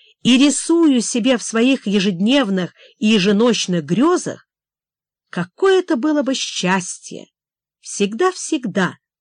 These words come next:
быть с ним вместе. И тут на помощь приходит великий случай. Для благотворительного представления мы оба репетируем в «Гамлете». Миша Гамлет, я Офелия.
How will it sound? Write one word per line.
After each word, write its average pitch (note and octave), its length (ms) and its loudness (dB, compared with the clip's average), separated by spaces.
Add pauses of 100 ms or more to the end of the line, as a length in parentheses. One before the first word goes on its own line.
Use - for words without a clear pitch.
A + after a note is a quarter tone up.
быть F3 220 -4
с - 80 -12
ним F3 100 -2
вместе. D3 640 -12 (1500)
И G#3 140 -4
тут C#4 280 -4
на G#3+ 160 0
помощь - 560 -4 (600)
приходит D#4 520 0
великий A#3+ 400 -2
случай. - 640 -12 (1200)
Для G#3+ 240 2
благотворительного A3+ 880 0
представления A3 840 -2 (680)
мы F3+ 140 0
оба A#3 260 4
репетируем A#3 640 2
в F3+ 100 -6
«Гамлете». F3+ 720 -2 (440)
Миша G#3+ 380 0
Гамлет, A3+ 480 0 (260)
я A3+ 220 0
Офелия. D#3+ 540 -6